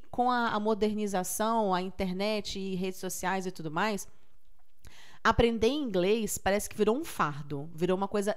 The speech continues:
hiper pesada, porque é um monte de gente falando, "Aprenda inglês de hoje pra amanhã", e todo mundo tá falando inglês, todo mundo tá viajando, todo mundo tá ganhando em dólar, e você aí,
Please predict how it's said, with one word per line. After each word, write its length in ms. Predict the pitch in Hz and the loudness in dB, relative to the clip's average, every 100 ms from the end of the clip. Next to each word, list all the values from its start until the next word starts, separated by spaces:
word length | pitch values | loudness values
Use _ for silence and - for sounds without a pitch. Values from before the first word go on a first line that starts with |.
| - | 0
hiper 300 | 311 330 294 | 0 2 -2
pesada, 680 | 311 277 214 139 143 143 - - - - | 0 0 2 0 -2 -6 -8 -12 -10 -2
porque 580 | 190 - 202 190 180 180 | -2 2 4 6 6 4
é 80 | 202 | 4
um 40 | |
monte 300 | 220 359 415 | 4 2 0
de 100 | 285 | -4
gente 320 | 254 240 233 | -4 -4 -4
falando, 380 | - 214 185 175 | -4 -2 -2 0
"Aprenda 320 | 175 214 240 | 0 2 0
inglês 300 | 254 214 196 | -2 0 0
de 80 | 185 | 2
hoje 120 | 185 | -2
pra 140 | - 175 | 0 0
amanhã", 580 | 170 156 165 247 302 349 - - - | 0 0 0 2 0 -4 -10 -12 -6
e 540 | 202 208 202 196 185 180 - | -2 0 0 0 -4 -6 2
todo 180 | 247 247 | 4 6
mundo 180 | 240 233 | 4 0
tá 100 | 220 | 0
falando 220 | 220 202 | 2 0
inglês, 460 | 185 180 202 269 302 | 0 2 4 4 0
todo 160 | 262 | -2
mundo 140 | 240 240 | -4 0
tá 100 | 220 | 0
viajando, 560 | 202 180 165 214 262 | 2 0 2 0 -2
todo 120 | 269 247 | -4 -4
mundo 100 | 233 | -4
tá 60 | |
ganhando 240 | 208 190 185 | -2 -2 -2
em 100 | 175 | 2
dólar, 380 | 185 214 269 | 6 6 6
e 40 | 254 | 2
você 300 | 214 214 214 | 0 0 0
aí, 560 | 180 175 214 277 302 | 2 2 0 -2 -2